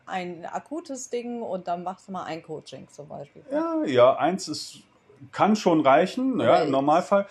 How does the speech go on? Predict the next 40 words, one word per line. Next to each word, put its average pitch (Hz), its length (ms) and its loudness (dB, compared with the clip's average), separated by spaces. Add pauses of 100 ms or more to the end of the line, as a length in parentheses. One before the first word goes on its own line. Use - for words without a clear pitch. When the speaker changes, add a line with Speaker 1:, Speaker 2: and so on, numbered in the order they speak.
(140)
Speaker 2:
Meistens 185 360 2
kommt 202 200 2
man 175 120 2
dabei 170 340 8
auf - 200 2
irgendwelche 165 460 -2
Gedanken 147 360 2
und 143 140 2
hat 156 120 0
dann 147 120 2
erstmal 147 260 0
was 143 120 -2
zu 143 60 -14
verarbeiten. 110 640 -2
Und 113 160 -6
dann, 131 280 0
äh, 127 100 -2
muss 143 180 -4
man 135 140 2
erstmal 123 220 -4
Schluss 170 220 -12
machen. 185 300 -2 (520)
Dann 127 120 0
kann 160 100 -4
man 151 120 4
drüber 131 200 4
nachdenken 151 580 2
und 127 180 -4
dann, 135 340 2
ähm, 127 380 2
entweder 139 440 0 (140)
macht 131 420 -4
man 143 120 4
dann 123 100 4
nochmal 156 360 2
eins 151 160 -2
oder 139 160 2
halt 135 120 0
auch 120 120 -6
nicht. 104 260 -8